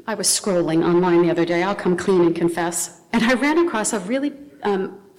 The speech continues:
a, a post by Arab American author Layla Lalami, Lalami, excuse me. She's the author of a book called The Moor's Account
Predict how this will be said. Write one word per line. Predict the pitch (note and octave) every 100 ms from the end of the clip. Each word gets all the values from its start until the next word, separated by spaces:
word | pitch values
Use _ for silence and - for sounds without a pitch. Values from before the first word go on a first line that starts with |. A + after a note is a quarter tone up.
| -
a, | E3 -
a | G3+
post | - - A3+ F#3 - -
by | G3 F#3 - - - -
Arab | A3+ B3 -
American | G#3 G3+ G3+ G3+ F#3
author | F3 F#3 F#3+ F3+
Layla | F3 F#3 F#3+ F3+ F3
Lalami, | F3+ F3 F3 E3 D3+ F3 - - _ _ _ _ _ -
Lalami, | F#3 F#3 F3 F3 E3+ E3+ -
excuse | - - F3
me. | F3+ G3 - - - - -
She's | - C#4+
the | D4
author | B3 B3 B3+
of | G#3
a | G3+
book | G3+ G#3+ -
called | - G3+ -
The |
Moor's | F3+ F3+ G3+ G3+ G3+
Account | - F3+ F#3+ A3 - -